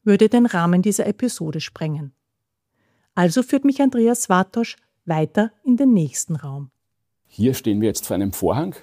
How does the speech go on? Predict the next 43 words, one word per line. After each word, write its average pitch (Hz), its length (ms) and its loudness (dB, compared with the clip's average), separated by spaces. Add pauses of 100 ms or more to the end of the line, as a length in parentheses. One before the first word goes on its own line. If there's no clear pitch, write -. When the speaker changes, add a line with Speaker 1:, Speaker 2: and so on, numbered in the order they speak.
(380)
Speaker 2:
den 92 140 -10
wir 95 80 -6
öffnen 110 340 -8
werden. 143 320 -2 (380)
Dahinter 113 340 0
haben 107 120 2
wir 110 80 0
den 110 140 2
nächsten 104 300 0
Raum 98 260 0
unseres 110 360 -4
Museums. 131 640 0 (1800)
Ja, 139 140 4
hier 156 340 2
in 165 100 0
diesem 170 220 2
Raum 139 300 4
befinden 170 440 -2
wir 160 220 0
uns 143 500 -4
im 135 220 0
Raum 107 340 0
der 113 100 -2
Spaßmacher, 160 1000 0 (200)
der 120 80 0
Clowns, 113 560 2
die 165 100 -6
im 147 140 -2
Zirkus 139 380 -6
natürlich 131 400 -8
eine 117 100 -4
ganz, 110 400 -6
äh, 107 300 -4
wesentliche 127 580 2
Rolle 104 260 4
spielen. 180 460 0
An 123 140 2
den 123 180 2
Wänden 131 340 2
sehen 117 320 0
wir 117 120 2
Poster, 139 480 2
Plakate, 117 800 0